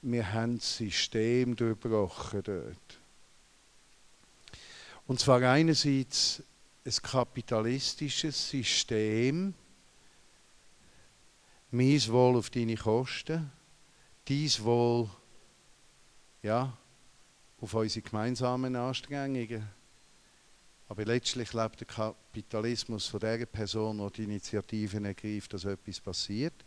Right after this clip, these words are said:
ungewertet. Aber wir haben wieder Gewinn vom Einzelnen durchbrochen, die Kraft vom Geld durchbrochen und haben gesagt, Teilen ist stärker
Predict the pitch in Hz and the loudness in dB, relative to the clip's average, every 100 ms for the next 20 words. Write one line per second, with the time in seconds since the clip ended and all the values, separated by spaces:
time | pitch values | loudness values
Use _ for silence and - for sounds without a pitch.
0 | - - 127 156 - 113 82 - - - | -20 -8 -4 -4 -2 -2 -2 -8 -20 -20
1 | - - _ _ - - - - - - | -20 -20 _ _ -20 -20 -20 -20 -20 -20
2 | - - - 131 143 139 147 131 190 202 | -20 -20 -4 4 8 8 8 8 6 6
3 | - 151 170 220 214 135 - - - - | 6 10 10 8 2 0 -6 -20 -20 -20
4 | - - _ - - 127 123 143 170 - | -20 -20 _ -6 0 4 6 6 4 0
5 | 175 160 131 107 107 127 170 - 165 - | 2 2 2 0 4 6 4 0 -8 -4
6 | 135 127 151 - - 135 113 107 127 156 | 0 0 0 -6 -6 -4 2 2 2 0
7 | - 135 117 113 135 - 151 131 127 113 | -4 -4 0 2 0 -2 -8 -6 -6 -4
8 | - 107 123 - 117 110 127 143 139 123 | -2 0 -2 -4 -2 0 0 0 -2 -2
9 | 104 - 113 104 113 123 - - 131 | -6 -6 -2 0 0 -2 -8 -8 -8